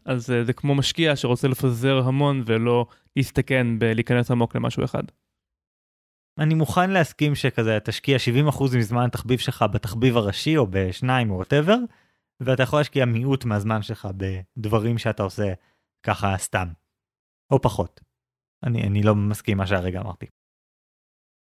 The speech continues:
Speaker 2: והתגובה האחרונה שנקריא היא של איילת, שכתבה לנו, אני חושבת שהמפתח הוא באיזון, אבל נוטה יותר לכיוון של אורן. אני חושבת שאני יכולה לומר את זה בביטחון מהמקום של מי שהלכה ממש רחוק עם תחביב מרכזי אחד,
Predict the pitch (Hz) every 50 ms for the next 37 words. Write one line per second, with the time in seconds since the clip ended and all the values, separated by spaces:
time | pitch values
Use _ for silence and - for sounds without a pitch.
0 | - - 113 123 127 123 120 120 127 160 170 160 143 139 139 147 - 143 117 101
1 | - - 180 240 285 - - - 120 - 127 120 113 - - 120 117 117 113 101
2 | 107 151 202 _ _ _ _ _ _ _ - - - 120 110 101 - - - -
3 | 104 104 104 101 98 104 131 180 - _ _ _ _ _ _ _ _ _ - 139
4 | 123 120 - 123 107 - - 202 220 220 247 - - 156 127 113 104 - - 151
5 | 151 147 - 135 113 104 101 95 92 90 110 180 247 277 269 233 - - 127 113
6 | 117 120 117 113 - 185 185 175 - 156 147 143 139 - 120 104 123 120 - -
7 | 107 95 90 82 80 82 82 82 87 _ _ _ _ _ _ _ _ _ _ _
8 | - 127 123 120 101 127 127 202 226 233 - 214 185 156 135 - 160 160 156 143
9 | 135 139 147 151 156 131 131 120 110 101 - - 101 - 180 208 240 233 175 123
10 | 113 107 - 175 175 170 - 135 123 139 156 156 - 143 117 113 - 151 151 139
11 | 143 151 185 220 240 233 202 - - 135 135 - 90 170 143 - - - - _
12 | _ - - 117 110 - 110 113 127 147 135 127 127 117 107 127 113 98 98 92
13 | - - 208 240